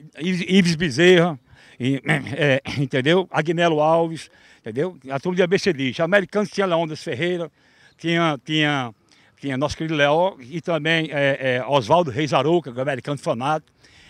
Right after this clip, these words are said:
entre, entre outros. E outra coisa também, é, é, <clears throat> Augusto, eu me orgulho muito e agradeço muito ao destino, né? Que de forma natural e independente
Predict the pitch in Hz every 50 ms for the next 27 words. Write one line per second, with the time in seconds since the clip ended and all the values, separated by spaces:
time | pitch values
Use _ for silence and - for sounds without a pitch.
0 | - - _ 143 160 - - _ 143 151 139 147 226 190 147 131 127 120 104 -
1 | - _ _ - - _ - - - 151 175 202 - - 185 - 208 196 175 185
2 | 185 160 151 147 139 127 117 117 - 113 104 101 98 95 92 90 85 - - 92
3 | 87 85 87 85 - _ - - 196 160 113 135 131 120 117 110 98 - - _
4 | _ _ _ _ _ _ _ _ - - _ _ _ - - - 127 123 156 170
5 | 156 143 135 170 190 190 160 135 131 147 185 185 151 - - - - 117 143 147
6 | 143 151 139 151 147 - - 160 160 147 160 147 139 117 - - - 147 180 185
7 | 156 120 - _ _ _ _ _ _ - _ _ - - 113 127 151 180 87 -
8 | - - - - - - - - - - - 151 147 - - 160 151 156 160 170
9 | 170 - 180 147 143 156 160 160 156 151 139 147 139 - 143 131 120 135 147 160
10 | 175